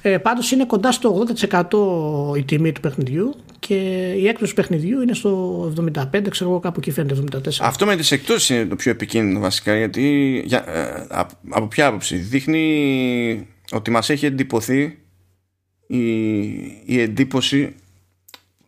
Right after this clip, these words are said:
Speaker 2: μας έχει εντυπωθεί η εντύπωση. Μπράβο, καλή χρονιά, ευτυχισμένο δύο χιλιάδες είκοσι ένα.
Speaker 1: <laughs>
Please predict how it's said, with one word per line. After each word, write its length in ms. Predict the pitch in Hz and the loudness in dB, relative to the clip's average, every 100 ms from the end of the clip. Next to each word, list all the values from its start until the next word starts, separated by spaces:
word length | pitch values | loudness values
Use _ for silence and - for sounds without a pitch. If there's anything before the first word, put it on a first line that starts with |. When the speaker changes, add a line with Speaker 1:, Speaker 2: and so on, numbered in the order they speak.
| _ _ - | _ _ -16
Speaker 2:
μας 360 | 90 92 92 | -10 -6 0
έχει 80 | 117 | 2
εντυπωθεί 300 | 110 110 104 | 2 2 2
η 40 | |
εντύπωση. 400 | 110 101 - - | 2 0 0 -2
Μπράβο, 340 | 120 101 139 170 | 0 0 0 0
καλή 200 | 110 110 | 0 0
χρονιά, 420 | 113 98 131 175 | 2 2 0 -2
ευτυχισμένο 380 | 165 - 104 110 | -10 -8 -2 0
δύο 100 | 107 | 0
χιλιάδες 240 | 101 107 233 | 2 2 2
είκοσι 200 | - 277 | 0 0
ένα. 120 | 311 | 0
Speaker 1:
<laughs> 80 | 269 | 0